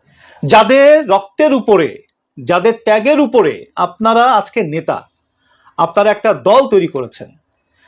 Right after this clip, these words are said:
কই তাদেরকে তো মূল্যায়ন আপনারা করলেন না। এভাবে করে কিন্তু আসলে বেশি দূর এগোনো যাবে না। বাংলাদেশের মানুষ যে কত, আহ, স্পর্শকাতর,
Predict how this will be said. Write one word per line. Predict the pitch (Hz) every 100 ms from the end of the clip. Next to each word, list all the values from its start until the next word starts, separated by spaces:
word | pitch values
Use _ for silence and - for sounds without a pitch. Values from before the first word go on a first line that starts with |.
| _
কই | 254
তাদেরকে | 240 262 294 311
তো |
মূল্যায়ন | 294 285 269 254
আপনারা | 247 247
করলেন | 240 226 220
না। | 226 254 _ _ _ _ _ _ _ _ _ _ _ _ _ _ -
এভাবে | 240 311 330
করে | 277
কিন্তু | 240 226 220
আসলে | 180 214
বেশি | 180 165 165
দূর | 156
এগোনো | 135 143
যাবে | 123 104 85
না। | - _ _ _ -
বাংলাদেশের | 156 175 185 - 175
মানুষ | 165 190 190
যে | 214
কত, | 180 180 220 226 226 _ _ _ _ _ _ -
আহ, | 160 160 156 165
স্পর্শকাতর, | - 240 302 349 339 185 147 123